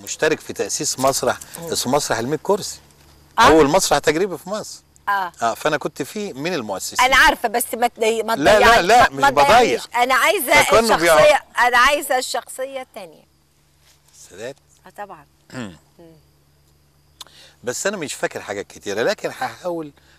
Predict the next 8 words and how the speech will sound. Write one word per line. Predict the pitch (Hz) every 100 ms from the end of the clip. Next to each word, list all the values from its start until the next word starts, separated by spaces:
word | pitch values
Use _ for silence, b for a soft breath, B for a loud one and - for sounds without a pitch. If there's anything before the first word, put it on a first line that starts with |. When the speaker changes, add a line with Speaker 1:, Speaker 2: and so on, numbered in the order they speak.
| b
Speaker 1:
آه، | 113 101 104
أجتهد | 104 _ 196 160
إن | 120 107
أفتكر | 98 - 131 90
يعني. | 87 80 - 214
Speaker 2:
افتكر. | - 165 - 110
Speaker 1:
بسم | 160 - - 139
الله. | 127 120 110 87